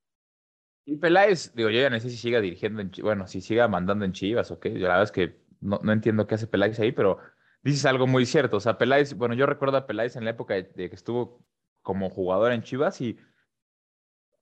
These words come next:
eh, o sea, se habló de que se fichó, ¿no? Pero también no, o sea, no, no, no es de los, de los máximos referentes al, en el goleo del rebaño sagrado, ¿eh? Yo creo que tuvo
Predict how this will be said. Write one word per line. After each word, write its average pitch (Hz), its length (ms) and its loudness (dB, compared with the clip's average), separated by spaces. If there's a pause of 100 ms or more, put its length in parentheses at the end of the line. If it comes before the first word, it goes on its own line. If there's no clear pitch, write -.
(180)
eh, 214 200 4 (240)
o 143 100 -2
sea, 165 100 2
se 165 100 0
habló 185 380 6
de 240 140 6
que 151 100 -6
se 139 140 -2
fichó, 185 540 -2
¿no? 208 340 -6
Pero 254 220 0
también 127 360 -4
no, 120 260 -4
o 92 60 -10
sea, 104 140 -6
no, 104 260 -2
no, 107 380 -2
no 120 160 0
es - 260 -4
de 110 120 2
los, 95 280 -4 (320)
de 104 80 -6
los 104 160 -4
máximos 117 640 -2
referentes 113 460 0
al, 98 180 -2
en 101 140 -4
el 95 100 -2
goleo 101 260 4
del 104 120 4
rebaño 101 340 2
sagrado, 127 400 0
¿eh? 120 60 -2
Yo 123 80 -4
creo 139 120 -4
que 135 100 -8
tuvo 123 360 -2